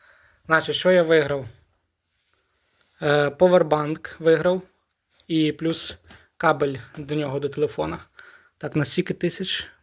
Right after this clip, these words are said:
На десять тисяч, е, цих ампер. Е, пакет такий їхній гарний, бачите.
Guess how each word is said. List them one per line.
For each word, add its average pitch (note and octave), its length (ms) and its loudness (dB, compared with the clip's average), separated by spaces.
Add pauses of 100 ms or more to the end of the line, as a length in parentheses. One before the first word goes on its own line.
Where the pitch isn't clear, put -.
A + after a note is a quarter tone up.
На D#3+ 100 -2
десять F3+ 420 0
тисяч, - 540 -4 (600)
е, D3+ 120 -2
цих - 420 -4 (720)
ампер. D3+ 380 -4 (760)
Е, D3 60 -6
пакет D3+ 380 -4
такий D#3+ 240 -4
їхній D3+ 260 -4
гарний, D3+ 320 -2
бачите. D#3 340 -8